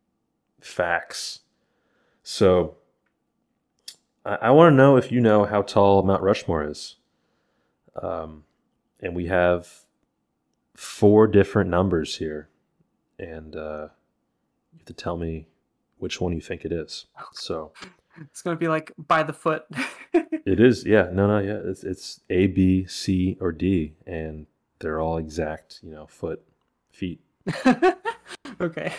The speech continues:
Speaker 1: So A is six thousand six hundred and seventy-two feet. B, five thousand seven hundred twenty-five feet.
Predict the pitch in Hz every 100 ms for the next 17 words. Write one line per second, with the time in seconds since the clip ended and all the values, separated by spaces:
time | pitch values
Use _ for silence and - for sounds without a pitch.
0 | - 269 - 87 85 80 78 _ _ _
1 | - _ _ _ _ _ _ _ - 110
2 | 113 82 85 98 _ _ _ _ _ _
3 | _ 95 82 80 78 - - _ _ _
4 | _ - - - 110 - - 92 87 85
5 | 85 85 - - 98 - 95 87 85 82
6 | 80 - - 90 87 87 - - 95 87
7 | - 82 - - - _ _ _ _ _
8 | _ _ _ _ _ 98 95 80 87 _
9 | _ _ _ _ _ _ _ - _ -
10 | - 90 98 104 - 78 78 80 78 -
11 | 87 82 73 82 80 - 85 80 - 82
12 | 80 - 98